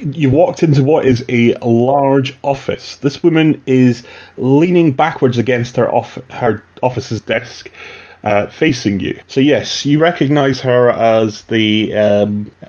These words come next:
uh, the person who fired the watch, uh, the, the, uh, the gun the other day. You can give me lore, um, Reichland, I guess, rolls to see if you recognise this person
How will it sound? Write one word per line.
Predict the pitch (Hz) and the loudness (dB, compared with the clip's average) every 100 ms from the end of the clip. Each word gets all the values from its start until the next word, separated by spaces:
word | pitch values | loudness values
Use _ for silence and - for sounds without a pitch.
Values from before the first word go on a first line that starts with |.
| - | -20
uh, | 95 92 | -18 -12
the | 80 | -10
person | - 135 117 123 | -6 -4 -4 -4
who | - | -4
fired | 110 107 107 | -2 0 -2
the | |
watch, | 107 110 - - _ _ - - | -2 -2 -4 -18 _ _ -12 -4
uh, | 110 - | -4 -2
the, | 113 113 | -6 -4
the, | 120 110 104 104 | -2 0 2 2
uh, | 104 - _ _ - - - - - - - _ - | 0 -2 _ _ -20 -20 -20 -20 -20 -20 -20 _ -10
the | |
gun | 110 113 | -2 0
the | 110 | 0
other | 101 101 | 0 -4
day. | - - - | -6 -18 -8
You | 139 131 | -4 -2
can | 151 | 0
give | 143 196 202 | 2 2 4
me | 190 185 160 | 4 4 2
lore, | 123 123 131 165 165 156 147 147 139 - - | 2 2 4 4 4 4 4 4 2 -2 0
um, | 120 123 120 117 117 117 110 110 - | 4 6 4 2 0 -2 -4 -12 -14
Reichland, | 113 113 165 - 240 233 196 143 | -4 -2 -2 2 4 4 0 -2
I | 160 | -2
guess, | 175 202 - - - - - _ _ | 0 -2 -4 -16 -18 -20 -20 _ _
rolls | 131 151 180 175 175 | 0 2 4 2 -2
to | 120 | -10
see | - | -4
if | 131 120 | -4 0
you | |
recognise | 117 123 120 131 131 | -2 -2 -2 0 0
this | 131 131 | -4 -8
person | - 139 131 - 139 135 | 0 2 2 -4 -6 -6